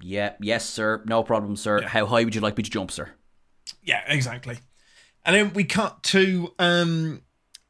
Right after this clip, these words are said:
Speaker 2: um, your man, bah, bah,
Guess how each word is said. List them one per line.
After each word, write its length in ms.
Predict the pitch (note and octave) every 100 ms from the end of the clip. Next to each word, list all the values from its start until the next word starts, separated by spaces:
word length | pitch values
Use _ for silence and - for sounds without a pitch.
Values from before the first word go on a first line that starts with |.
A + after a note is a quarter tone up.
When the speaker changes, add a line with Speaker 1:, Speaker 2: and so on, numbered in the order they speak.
| _
Speaker 2:
um, 640 | D#3+ D3+ D3+ D3+ D3 C#3+ C#3+
your 160 | D3+ C#3+
man, 540 | D3 D3 C3+ B2+ B2+ - _ _
bah, 1080 | - C3 A#2 A#2 A#2 A2+ A2+ A2+ A2+ A2+ A2
bah, 420 | - A#4 A4+ A4+